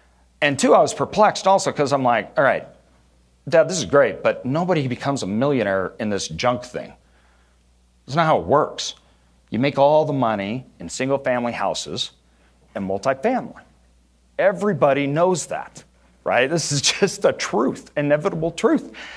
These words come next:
And he's like, "Hold on, wait, wait, wait. You gotta see the P and L." So we were out, and we were with my, uh, wife, and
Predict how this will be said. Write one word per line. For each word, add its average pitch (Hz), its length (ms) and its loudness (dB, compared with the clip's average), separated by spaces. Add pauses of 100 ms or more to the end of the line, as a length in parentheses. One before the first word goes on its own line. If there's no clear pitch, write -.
(440)
And 156 100 4
he's 151 140 4
like, 131 100 2
"Hold 165 200 4
on, 123 100 -4
wait, 151 140 0
wait, 131 120 -2
wait. 104 120 -6 (580)
You 113 100 -2
gotta 135 380 2
see 110 500 -2 (840)
the 107 360 4 (380)
P 131 100 -2
and 127 80 0
L." - 300 -2 (1200)
So 107 380 2 (220)
we 120 200 2
were 190 160 6
out, 107 380 2 (280)
and 117 240 -2
we 127 100 2
were 127 200 2
with 117 460 0
my, 117 580 2 (200)
uh, 101 440 4 (100)
wife, 107 380 0 (520)
and 107 580 0